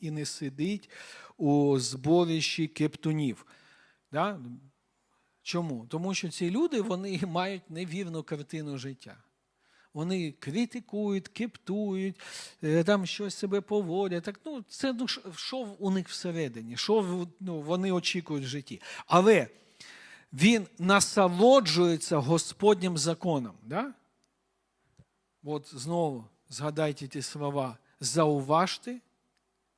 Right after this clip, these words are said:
як і що ви чуєте». Знову цей камертон, який звучить, і людина отримує насолоду. І над його законом він роздумує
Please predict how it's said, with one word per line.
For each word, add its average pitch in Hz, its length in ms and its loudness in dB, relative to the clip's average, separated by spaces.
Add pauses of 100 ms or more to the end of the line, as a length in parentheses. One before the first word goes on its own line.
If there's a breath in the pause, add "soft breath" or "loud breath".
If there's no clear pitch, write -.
(140)
як 156 560 -4
і 170 100 -10
що 147 400 -4
ви 170 220 -10 (140)
чуєте». 117 560 -10 (720)
Знову 165 440 -2
цей 185 280 -6
камертон, 156 800 -8 (280)
який 139 300 -8
звучить, 131 520 -10 (560 loud breath)
і 156 280 0
людина 151 680 -4
отримує 151 840 -6 (160 loud breath)
насолоду. 170 920 2 (420 loud breath)
І 185 140 2
над 190 220 4
його 165 340 0
законом 143 760 -4 (260 loud breath)
він 156 380 -4 (100)
роздумує 165 1080 -2